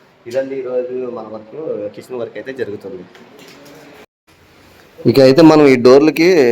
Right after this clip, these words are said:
ఫ్రంట్ బ్యా-, అదే సైడ్లు అయితే అంటించేసామండి మొత్తం బోర్డర్లో. ఇప్పుడు ఏం చేయాలంటే ఇంక అంటించేసి మేము భోజనానికి అయితే వెళ్ళాము. ఇంకా అలాగే మన సన్ గ్లాస్ కూడా తెచ్చేశారు. ఇంక ఇప్పుడు ఒక, ఆ, మూడింటికి అలాగా ఇవన్నీ పీకేస్తాము. ఇప్పుడు మన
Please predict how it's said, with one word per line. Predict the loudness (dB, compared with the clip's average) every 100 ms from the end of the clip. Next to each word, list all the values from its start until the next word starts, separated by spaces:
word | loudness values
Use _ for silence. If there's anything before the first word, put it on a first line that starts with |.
| 0 -4
ఫ్రంట్ | _ -6 -4 0 2 4
బ్యా-, | 4 2 0
అదే | -2 -4 -8
సైడ్లు | -2 -2 0
అయితే | 0 0
అంటించేసామండి | -4 -6 -10 -8 -6 -6 -8
మొత్తం | -8 -8 -8 -4
బోర్డర్లో. | -4 -4 -4 -6 -8 _ _ _ -20
ఇప్పుడు | _ -8 -4
ఏం | -2
చేయాలంటే | -2 -4 -4 -4 -4 -4 -8 -8 -10 -12 -18 -14
ఇంక | -12
అంటించేసి | -10 -8 -6 -6 -4
మేము | -6 -4 -4 -4
భోజనానికి | -4 -4 -4 -6
అయితే | -8 -6
వెళ్ళాము. | -6 -8 -10 -10 -14 _ _ _ _ _ -14
ఇంకా | -4 0
అలాగే | 2 0
మన | 0 -2
సన్ | -4 -4
గ్లాస్ | -2 -2
కూడా | -2 0 0 0
తెచ్చేశారు. | -2 -10 -10 -6 -6 -6 -10 _ _ _ _
ఇంక | -12 -8
ఇప్పుడు | -6 -4
ఒక, | -2 -2 -2 -2 -2 -4 -4 -6 -16 -16
ఆ, | -14 -12 -12 -12
మూడింటికి | -12 -12 -12 -10 -6
అలాగా | -6 -6 -6
ఇవన్నీ | -6 -8 -10 -12
పీకేస్తాము. | -12 -12 -14 -14 -16 -16 -16
ఇప్పుడు | -14
మన | -12 -12